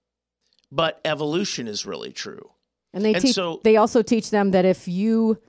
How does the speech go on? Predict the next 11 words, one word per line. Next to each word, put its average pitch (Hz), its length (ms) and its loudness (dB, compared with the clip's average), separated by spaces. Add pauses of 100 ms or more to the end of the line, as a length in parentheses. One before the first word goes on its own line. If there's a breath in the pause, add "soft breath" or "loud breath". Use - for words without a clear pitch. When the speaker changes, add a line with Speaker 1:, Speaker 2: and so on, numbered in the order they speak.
(120)
Speaker 2:
want 208 300 2
anything, 175 580 2 (140)
you 196 240 0
have 196 240 0
to 214 80 -2
make 185 220 -2
it - 80 -6
happen. 208 260 0
Speaker 1:
Yes, 143 380 -4 (100)
absolutely 117 440 -8
right. 104 260 -10